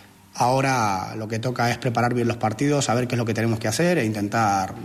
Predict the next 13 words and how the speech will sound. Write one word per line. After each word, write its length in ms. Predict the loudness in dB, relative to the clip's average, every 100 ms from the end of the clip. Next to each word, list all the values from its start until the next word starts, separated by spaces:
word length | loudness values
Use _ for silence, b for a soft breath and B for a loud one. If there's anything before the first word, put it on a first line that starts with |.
| -2
ganar, 800 | 0 2 2 0 -2 -6 -16 -16
eh, 580 | -12 -10 -10 -12 -12 -14 -10
en 60 | -8
este 160 | -4
caso 200 | -2 0
al 60 | 2
Villarreal, 460 | 2 2 2 2 0
que 80 |
es 60 | -2
lo 80 | -2
que 80 | -4
nos 160 | -6
toca. 300 | -8 -10 -14